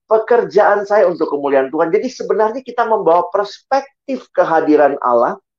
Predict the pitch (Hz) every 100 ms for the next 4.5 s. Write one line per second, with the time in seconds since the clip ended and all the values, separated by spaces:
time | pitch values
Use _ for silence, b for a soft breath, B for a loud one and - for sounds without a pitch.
0 | _ _ _ - 151 147 147 147 147 160
1 | - 135 127 123 123 123 123 123 - 117
2 | 113 113 113 110 - - 113 - _ _
3 | _ _ _ _ _ _ 123 120 147 131
4 | 120 127 123 127 170